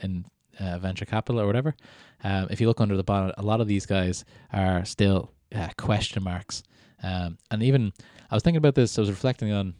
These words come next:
maybe HubSpot where I'm working. I think that it's probably a, a question mark business. Um, and if we look at the quadrant, we talk about stars, which are leaders in high growth markets, followers who are, um,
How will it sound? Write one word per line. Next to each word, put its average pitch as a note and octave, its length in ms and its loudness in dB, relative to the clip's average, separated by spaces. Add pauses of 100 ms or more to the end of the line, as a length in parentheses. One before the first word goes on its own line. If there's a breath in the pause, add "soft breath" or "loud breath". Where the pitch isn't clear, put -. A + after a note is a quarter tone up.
(140)
maybe F#2 260 -4
HubSpot F#2+ 500 -4
where G2 100 -2
I'm F#2+ 140 0
working. F#2+ 280 -2 (360 soft breath)
I F2+ 60 -8
think G2+ 280 -4
that F2+ 140 -4
it's F2 120 -10
probably F#2 360 -4
a, - 280 -14 (160)
a G2+ 100 -10
question G#2 380 0
mark G#2 200 0
business. A#2+ 400 -2 (340 soft breath)
Um, F2+ 400 0 (300)
and G#2 80 2
if - 80 2
we G#2+ 60 4
look A2 140 4
at A2+ 80 -2
the G2 60 -2
quadrant, G2+ 580 2
we G#2 140 2
talk - 280 2
about F#2 280 0
stars, G#2 480 6
which F#2+ 140 -4
are F#2 360 0
leaders G2+ 340 4
in F#2 140 -2
high G2+ 260 2
growth F#2+ 420 0
markets, G2+ 440 -2 (300 loud breath)
followers A2+ 540 6
who G2+ 240 0
are, F#2 320 0 (420 soft breath)
um, F2 440 -4